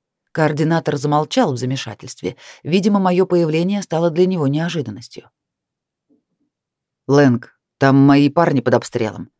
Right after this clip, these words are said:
Ранены. Архангелы используют обычное оружие, нам к ним не подобраться". Теперь я замолчала. Он не имел права мне приказывать, и сейчас прозвучала скорее просьба.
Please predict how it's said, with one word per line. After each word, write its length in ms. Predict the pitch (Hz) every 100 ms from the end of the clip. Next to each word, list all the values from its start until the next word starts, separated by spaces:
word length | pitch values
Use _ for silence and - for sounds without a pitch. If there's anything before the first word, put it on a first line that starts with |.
| _
Ранены. 520 | 131 160 147 113 127 _ _ _ _ -
Архангелы 600 | 139 131 180 165 151 147
используют 440 | - 175 156 147
обычное 440 | 147 160 - 151
оружие, 520 | 147 156 175 131 123 110
нам 240 | 135 135
к 80 | 139
ним 180 | 151 139
не 60 |
подобраться". 600 | 131 139 139 123 - - _ _ _ _ _ _ _ _ _ _ _ _ _ _ _ _
Теперь 340 | - 143 220 277
я 260 | 202 226
замолчала. 760 | 196 214 214 202 - 120 98 - _ _ _ _ _ _
Он 200 | - 156
не 120 | 147 139
имел 220 | 147 233
права 280 | 262 226 170
мне 180 | 147
приказывать, 600 | 143 156 156 127 120 113 - - - -
и 120 | 147
сейчас 440 | - 147 156 180
прозвучала 640 | - 214 214 240 214 175 190
скорее 420 | - 208 165 156
просьба. 520 | - 220 139 - -